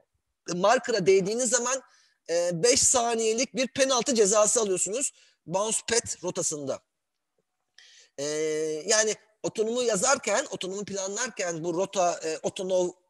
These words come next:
otonav, e, challenge içerisinde, e, bu rotada diğer noktalara değmemelerine.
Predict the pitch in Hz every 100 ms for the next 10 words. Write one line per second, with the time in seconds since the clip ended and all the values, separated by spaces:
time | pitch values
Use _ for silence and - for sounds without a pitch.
0 | _ 123 - 190 190 196 190 175 - _
1 | _ _ 156 156 156 156 180 190 175 165
2 | 180 190 185 185 180 202 320 _ _ _
3 | - 156 160 160 160 156 156 - 147 139
4 | 139 233 208 190 185 160 254 277 _ _
5 | _ _ _ _ - 127 233 294 220 180
6 | 254 - 233 208 254 302 _ _ 123 -
7 | 202 185 170 147 127 120